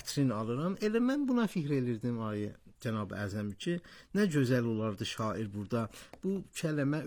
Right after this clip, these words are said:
özü də biraz yeri namünasibdir. Bu kəlməyə buy.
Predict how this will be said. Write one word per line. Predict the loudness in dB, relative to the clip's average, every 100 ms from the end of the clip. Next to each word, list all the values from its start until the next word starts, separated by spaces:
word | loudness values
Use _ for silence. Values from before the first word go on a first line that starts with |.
| -2
özü | -2
də | -2 -2
biraz | 0 0 2
yeri | 2 2 2
namünasibdir. | 2 2 0 0 -2 -6 -6 -4 -4
Bu |
kəlməyə | -4 -2 0 0 0 0 2
buy. | 2 2